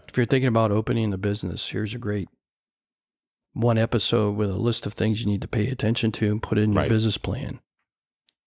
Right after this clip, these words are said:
Speaker 1: How you're gonna tackle it, as well as what kind of metrics you need to pay attention to, to understand how well that part of the process of building the business is going for you.
Speaker 2: Right. I mean,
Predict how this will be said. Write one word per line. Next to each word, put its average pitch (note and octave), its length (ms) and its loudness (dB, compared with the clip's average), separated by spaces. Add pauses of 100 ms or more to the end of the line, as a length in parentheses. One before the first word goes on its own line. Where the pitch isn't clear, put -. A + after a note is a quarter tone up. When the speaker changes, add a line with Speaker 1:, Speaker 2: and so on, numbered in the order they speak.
(440)
Speaker 1:
How G#2+ 120 -2
you're A2 100 4
gonna G2 160 4
tackle G#2 440 2
it, - 140 -8 (1400)
as A2+ 160 2
well A2 140 4
as G#2+ 80 2
what G#2 120 2
kind A#2 160 2
of G#2 80 4
metrics A2 460 2
you A2 60 2
need G#2 140 0
to F#2+ 60 -2
pay G#2+ 200 2
attention G#2 440 -4
to, C3 240 -4
to C3 60 -6
understand G#2 480 0
how G#2+ 120 2
well G2+ 220 2
that G2 200 -2
part G#2+ 260 0
of G#2+ 140 0
the A#2+ 140 -6 (1080)
process G#2+ 440 2
of G#2+ 100 -2
building G#2+ 280 4
the F#2 60 0
business G2+ 380 0
is - 120 -6
going C3+ 300 -2
for - 240 -10
you. - 100 -12 (880)
Speaker 2:
Right. C#2+ 220 -4 (1900)
I - 40 -4
mean, D2 260 2